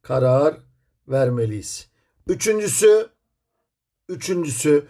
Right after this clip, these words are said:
ve mutlaka minimum değişken kullanmalıyız. Minimum değişken, yani birbiri cinsinden yazmalıyız. Şimdi ben zaten olayı başlarken, soru çözerken anlatacağım.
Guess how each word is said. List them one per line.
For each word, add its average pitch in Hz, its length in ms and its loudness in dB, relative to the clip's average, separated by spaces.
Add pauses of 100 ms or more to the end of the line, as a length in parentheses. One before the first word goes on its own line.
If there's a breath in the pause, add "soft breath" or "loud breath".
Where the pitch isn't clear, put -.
(240 soft breath)
ve 151 80 4
mutlaka 190 920 0 (1600)
minimum 170 680 0 (460)
değişken 151 720 0
kullanmalıyız. 101 960 -12 (680)
Minimum 170 600 0 (300 soft breath)
değişken, 135 480 -2
yani 170 340 -2
birbiri 143 400 -2
cinsinden 165 760 -2 (240 soft breath)
yazmalıyız. 120 880 0 (220 soft breath)
Şimdi 214 220 -2
ben 240 140 4
zaten 220 300 2
olayı 196 320 2
başlarken, 156 520 -2
soru 165 300 -6
çözerken 160 460 -4
anlatacağım. 127 420 -6